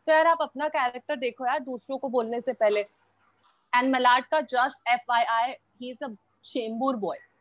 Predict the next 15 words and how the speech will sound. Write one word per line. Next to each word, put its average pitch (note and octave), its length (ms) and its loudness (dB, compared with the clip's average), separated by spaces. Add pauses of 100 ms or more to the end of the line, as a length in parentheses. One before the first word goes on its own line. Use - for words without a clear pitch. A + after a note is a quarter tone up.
(340)
जहाँ A#3 220 2
से C#4+ 120 -4
राज G3 260 2
कपूर A3+ 340 -6
आए D#3 120 0
थे, - 180 -18 (280)
ठीक C#4+ 140 -4
है? D4+ 160 -2 (380)
तो C4 60 -2
ये B3+ 120 -2
मलाड, A3+ 460 4
मलाड, A#3+ 360 2 (120)
it F#3+ 60 -16
doesn't A3 320 -6
really A3+ 200 -10